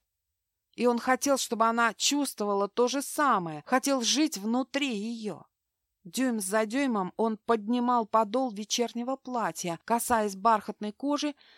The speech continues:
стремясь скорее ощутить, что она тоже горит. Джеймс сжал упругие ягодицы,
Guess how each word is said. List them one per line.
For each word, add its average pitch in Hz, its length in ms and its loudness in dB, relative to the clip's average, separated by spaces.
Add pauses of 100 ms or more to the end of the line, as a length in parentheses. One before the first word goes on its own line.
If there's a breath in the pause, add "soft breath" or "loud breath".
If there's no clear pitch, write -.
(100)
стремясь 247 640 -4
скорее 240 560 -2
ощутить, 247 560 -4
что - 300 -2
она 214 340 -6 (200)
тоже 180 280 -4
горит. 202 540 -12 (1080)
Джеймс 208 560 -6
сжал 202 560 0
упругие 185 500 -6
ягодицы, 175 760 -8